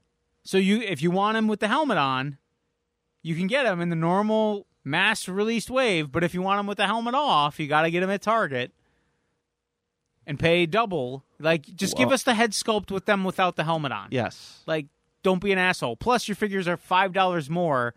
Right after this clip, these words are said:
Speaker 1: than what the Marvel Legends are. Twenty-five dollars a pop.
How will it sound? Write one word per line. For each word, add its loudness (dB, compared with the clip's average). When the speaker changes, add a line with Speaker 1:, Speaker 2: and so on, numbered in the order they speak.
Speaker 1:
than 0
what 2
the 2
Marvel 0
Legends -6
are. -18
Twenty-five 0
dollars 0
a -12
pop. -10